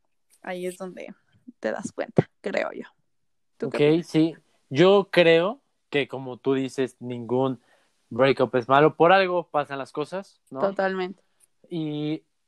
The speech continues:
Speaker 2: te voy a, en lo que comentas de a lo mejor que sí lo extrañas, bla, bla, es algo que hablamos ayer también, de la costumbre, ¿no? Que te decía que había un gran artista, un gran mago,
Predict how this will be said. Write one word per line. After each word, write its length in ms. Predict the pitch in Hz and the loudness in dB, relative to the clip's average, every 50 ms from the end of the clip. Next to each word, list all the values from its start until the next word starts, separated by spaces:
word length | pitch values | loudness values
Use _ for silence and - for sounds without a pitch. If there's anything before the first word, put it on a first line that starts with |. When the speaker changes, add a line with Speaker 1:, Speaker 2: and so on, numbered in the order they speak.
| _ - | _ -4
Speaker 2:
te 120 | - 165 | 0 2
voy 180 | 170 185 196 190 - | 4 4 4 4 2
a, 160 | - 170 170 - | -2 -4 -4 -4
en 160 | 175 165 165 | -4 -6 -6
lo 100 | 165 160 | -6 -6
que 260 | - 160 160 156 147 - | -6 -6 -4 -4 -4 -6
comentas 440 | 160 160 170 180 170 - 202 175 | -8 -8 -8 -8 -6 -6 -6 -4
de 340 | 151 160 139 131 123 113 - _ _ _ _ _ _ _ | -4 -6 -6 -6 -8 -12 -16 _ _ _ _ _ _ _
a 140 | - 135 131 | -12 -10 -10
lo 80 | 131 | -10
mejor 240 | 127 120 143 151 151 | -10 -8 -8 -8 -8
que 120 | - 151 131 | -8 -10 -10
sí 80 | 143 147 | -6 -6
lo 60 | 147 | -6
extrañas, 760 | - - 139 139 139 143 147 143 143 139 139 135 - - - | -6 -2 -2 -2 0 -2 -4 -6 -8 -8 -8 -10 -12 -12 -10
bla, 260 | 120 120 117 117 117 | -6 -6 -4 -4 -2
bla, 200 | 123 135 143 147 | 0 0 0 0
es 120 | 143 - | 0 0
algo 160 | 160 160 151 139 | 2 0 0 0
que 80 | - | -2
hablamos 380 | 127 127 131 139 143 135 123 - | -4 -2 -2 -2 -2 -4 -6 -6
ayer 300 | 113 113 117 131 143 139 | -6 -4 -2 -2 -4 -4
también, 480 | - 120 113 117 117 117 117 131 165 - _ _ _ _ _ _ _ _ _ _ - | -6 -10 -10 -8 -6 -6 -6 -6 -8 -12 _ _ _ _ _ _ _ _ _ _ -4
de 100 | 139 147 | 0 2
la 160 | 147 143 143 | 2 2 2
costumbre, 640 | - 151 143 - - - 196 196 190 175 139 123 120 | 2 -2 -4 -2 0 0 0 0 2 0 -2 -2 -2
¿no? 280 | 117 127 139 160 160 _ - | -4 -4 -6 -6 -6 _ -6
Que 120 | 135 127 | -6 -2
te 80 | - 135 | -2 0
decía 360 | 127 127 127 - 156 165 160 | -2 -2 -2 0 2 2 2
que 120 | - 151 139 | 4 2 0
había 260 | 131 131 139 143 147 | 0 2 0 -2 -2
un 80 | 151 | -4
gran 220 | 147 151 151 151 151 | -4 -4 -4 -4 -4
artista, 760 | 147 139 139 _ - 165 165 156 - - _ - 139 131 131 | -6 -8 -8 _ -8 -8 -8 -8 -10 -10 _ 0 0 0 0
un 140 | 139 143 147 139 | 0 -4 -2 0
gran 240 | 151 160 170 175 | 2 2 2 2
mago, 480 | 185 196 208 214 226 220 202 170 - | 2 2 4 4 4 2 2 -2 -8